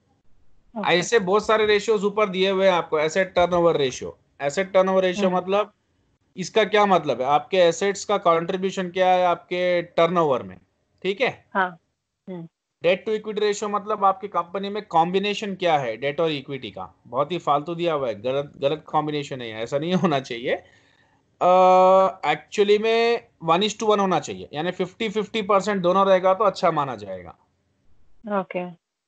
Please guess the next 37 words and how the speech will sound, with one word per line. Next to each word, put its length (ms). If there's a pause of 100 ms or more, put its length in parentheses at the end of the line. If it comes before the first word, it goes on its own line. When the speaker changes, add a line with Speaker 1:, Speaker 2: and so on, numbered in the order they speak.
(180)
Speaker 2:
मतलब 300
अगर 240
डेट 320
आपका 260
एटी 240
पॉइंट 240
नाइन 200
परसेंट 400
है 120
equity 320
के 100
मुकाबले 460
में, 180
तो 120
बहुत 240
ज्यादा 240
है 60
ना 100
डेट 260
आपके 240
पास, 360
वो 100
सही 180
Speaker 1:
हाँ। 100
Speaker 2:
नहीं। 160 (220)
Speaker 1:
हम्म। 180 (840)
Speaker 2:
Gross 240
profit 460
margin 400
का 120
कोई 320
limit 360
नहीं 200
है, 240
जितना 360
ज्यादा 260
रहेगा 380